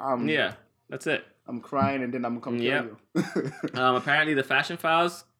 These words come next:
Speaker 2: continue with Pulp Fashion. I kinda missed it. This is while I was really in the middle of creating Rick Sanchez. I'm gonna create Morty, too.
Speaker 1: Yeah, okay.
Speaker 2: I'm gonna create
Speaker 1: Well, just
Speaker 2: Morty.
Speaker 1: download 'em. I'm pretty
Speaker 2: No,
Speaker 1: sure somebody else
Speaker 2: I
Speaker 1: made
Speaker 2: mean,
Speaker 1: them.
Speaker 2: well, I did download Marty Skrull.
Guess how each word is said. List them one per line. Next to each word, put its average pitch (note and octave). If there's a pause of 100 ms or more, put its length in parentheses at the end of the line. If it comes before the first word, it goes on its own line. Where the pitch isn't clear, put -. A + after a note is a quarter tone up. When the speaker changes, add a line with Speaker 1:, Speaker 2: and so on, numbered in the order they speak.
(160)
Speaker 2:
continue D#3
with C3+
Pulp D3
Fashion. F3 (440)
I C3+
kinda C3+
missed B2+
it. C3+
This B2
is A#2+
while A#2
I A#2
was A#2
really C3
in A#2+
the A#2
middle A#2+
of A#2+
creating A#2+
Rick A#2+
Sanchez. C3+ (420)
I'm B2+
gonna C#3
create D3+
Morty, C3+
too. C#3+
Speaker 1:
Yeah, B2+
okay. A2+ (260)
Speaker 2:
I'm B2
gonna C#3
create E3
Speaker 1:
Well, -
just G#3+
Speaker 2:
Morty. D3
Speaker 1:
download D4
'em. D3+
I'm E3
pretty E4
Speaker 2:
No, D#3
Speaker 1:
sure F3
somebody F#3
else -
Speaker 2:
I D3
Speaker 1:
made F3
Speaker 2:
mean, F3+
Speaker 1:
them. D#3
Speaker 2:
well, D#3 (540)
I A2
did C#3
download C3
Marty A#2+
Skrull. A2+